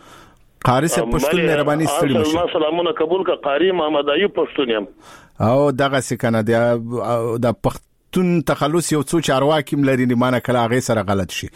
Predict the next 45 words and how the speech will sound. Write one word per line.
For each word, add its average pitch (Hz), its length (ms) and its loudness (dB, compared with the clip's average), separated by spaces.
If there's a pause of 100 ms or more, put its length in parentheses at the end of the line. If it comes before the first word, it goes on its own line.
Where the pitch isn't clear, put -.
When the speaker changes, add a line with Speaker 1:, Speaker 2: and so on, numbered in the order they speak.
(460)
Speaker 1:
څنګه 196 180 2
یې 196 160 2 (100)
پښتون - 320 -2
صاحب، 135 180 -2
جوړ 165 200 0
په - 20 0
خیر؟ 156 260 0 (140)
Speaker 2:
زه 165 60 0 (100)
قاري 156 320 -2
محمد 147 240 -2
ایوب 170 320 0
پښتون 180 320 -2
یم، 151 160 -2
ستاسو 151 240 0 (100)
دایمي 139 380 0
همکار 160 400 0
او 139 160 0
ستاسو 147 240 -2
همیشنی 123 560 -2
اوریدونکی 135 540 0
یم. 151 60 -4 (540)
سلامونه 135 440 0
مې 131 180 0
قبول 143 240 0
کړه. 147 140 -2
السلام 123 400 -2
علیکم 123 420 0
ورحمت 110 380 -2
الله 104 260 2
وبرکاته. 98 400 0
Speaker 1:
وعلیکم 143 500 0
السلام. 135 440 0
مهرباني 135 360 0
وکړئ. 165 320 -2 (220)
د 143 160 2
موږ 180 260 0
نن 196 100 0
د 156 200 -2
کار 180 160 2
او 151 120 4
روزګار 131 520 0
په 135 80 2
اړه 131 180 0
باندې 117 260 0
غږیږو. 117 400 2